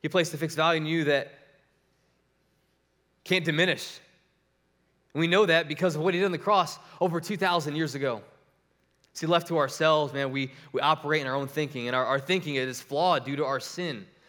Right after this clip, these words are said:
due to our pride, and due to our selfishness. See, this all started way back, as, as I kinda talked about already, but with Adam and Eve. They disobeyed God because, I mean, they thought they knew better than him.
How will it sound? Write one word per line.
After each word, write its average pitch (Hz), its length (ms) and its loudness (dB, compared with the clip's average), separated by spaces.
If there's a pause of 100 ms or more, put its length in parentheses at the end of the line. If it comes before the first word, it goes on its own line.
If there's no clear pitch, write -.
due 156 80 -2
to 170 60 4
our 156 100 4
pride, 170 400 2
and 135 100 -8
due 143 80 -6
to 156 60 0
our 147 100 0
selfishness. 160 760 -8 (640)
See, 160 100 -4
this 165 160 0
all 170 80 2
started 160 280 2
way 160 140 0
back, 165 280 2
as, 139 120 0
as 135 140 -6
I 131 120 -2
kinda 156 300 -4
talked 151 180 0
about 139 120 0
already, 143 320 2
but 139 240 -2 (180)
with 156 120 -2
Adam 156 260 2
and 151 80 -6
Eve. 151 380 -8 (240)
They 160 100 2
disobeyed 165 560 0
God 156 340 0
because, 143 360 -2
I - 300 -8
mean, 160 80 0
they 160 100 4
thought 190 240 2
they 190 80 4
knew 185 100 0
better 170 240 0
than 147 140 -8
him. 113 240 -8